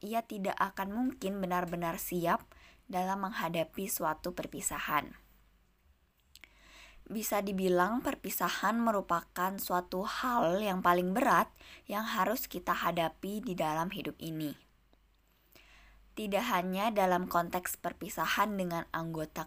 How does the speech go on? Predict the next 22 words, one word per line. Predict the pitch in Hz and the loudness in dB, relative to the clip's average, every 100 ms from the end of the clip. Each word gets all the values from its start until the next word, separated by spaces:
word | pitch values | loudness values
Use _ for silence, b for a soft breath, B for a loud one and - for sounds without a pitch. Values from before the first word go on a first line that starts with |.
| - | -4
keluarga, | 202 170 240 269 185 180 180 - B B B | 2 4 2 2 4 6 4 -2 B B B
sahabat, | - 165 175 185 196 175 160 165 - - | -8 -4 0 4 4 4 2 0 -4 -6
ataupun | 175 170 165 214 233 - | -4 -4 -6 -6 -6 0
orang-orang | 190 170 - - 196 220 202 | 2 2 0 0 0 0 -2
yang | 185 | -6
kita | 180 - 165 | -6 -8 -6
kasihi | 147 - 160 - 170 | -6 -8 -8 -6 -6
saja, | - 147 143 - 151 143 156 254 B B B B - | -2 -2 -2 -2 2 4 4 2 B B B B -4
namun | 208 208 254 302 | -2 0 -2 0
perpisahan | 220 233 226 - 220 294 269 | -2 -2 -4 0 2 4 4
dalam | 208 196 196 247 | 4 2 0 0
konteks | 220 262 330 - - 208 | 0 0 -2 -4 -6 -8
kecil | - - 247 269 | -6 -2 -2 -2
pun | - 185 220 220 | -2 -2 0 -4
juga | - 180 208 247 | -6 -2 0 0
merupakan | 185 - 185 - 190 | 0 -6 -12 -6 -6
suatu | 233 180 170 - 202 | -4 -4 -2 -4 -4
hal | - 196 190 | 4 4 4
yang | 180 160 | 0 -2
berat | 156 180 - | -2 -4 -8
untuk | 165 160 185 - | -14 -12 -12 -12
dilalui. | 165 151 143 143 160 160 185 | -8 -4 -4 -4 -4 -4 -6